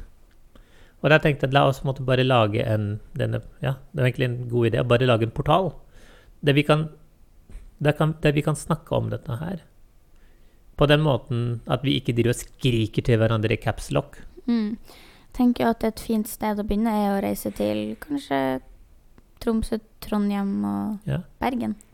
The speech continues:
Speaker 1: Men tror du de har, tror du frisørene der oppe har problemer med sin frisørhverdag?
Speaker 2: Ja,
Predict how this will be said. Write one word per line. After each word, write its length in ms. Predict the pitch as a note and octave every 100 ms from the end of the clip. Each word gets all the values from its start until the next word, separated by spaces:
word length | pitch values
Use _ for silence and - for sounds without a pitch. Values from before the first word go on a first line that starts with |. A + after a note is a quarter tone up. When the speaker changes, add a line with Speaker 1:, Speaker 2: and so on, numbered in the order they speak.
| -
Speaker 1:
Men 100 | -
tror 180 | F3+ D#3
du 80 | D3
de 160 | D3 B2+
har, 540 | A#2 A2+ A#2+ A#2 A2+ - - - - - - _ - - -
tror 180 | - C#3
du 60 | C3+
frisørene 560 | C#3+ C3+ C3+ A#2 A2+
der 180 | A2 A2
oppe 220 | G#2+ A#2+
har 180 | A2+ A2+
problemer 720 | - B2+ A#2 A#2 A2 A2 A2
med 420 | A#2 A#2 A2+ A2+ A#2 _ - - - - - -
sin 240 | - C#3 A#2+
frisørhverdag? 1080 | C#3 - B2+ A#2 A#2 A#2+ B2 A#2+ E3+ F3+ - -
Speaker 2:
Ja, 60 | -